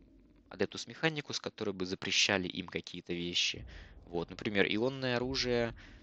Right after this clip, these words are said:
эм, или вот там какой-то вулканитовый дезинтегратор, например, показан, да, на,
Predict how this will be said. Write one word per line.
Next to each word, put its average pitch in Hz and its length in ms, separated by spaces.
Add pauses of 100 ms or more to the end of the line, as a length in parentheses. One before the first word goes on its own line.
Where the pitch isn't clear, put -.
(300)
эм, 87 680 (140)
или 90 200
вот 85 240
там 85 200
какой-то 87 420
вулканитовый 87 640
дезинтегратор, 107 840 (460)
например, 90 480 (300)
показан, 85 520
да, 92 140
на, 90 140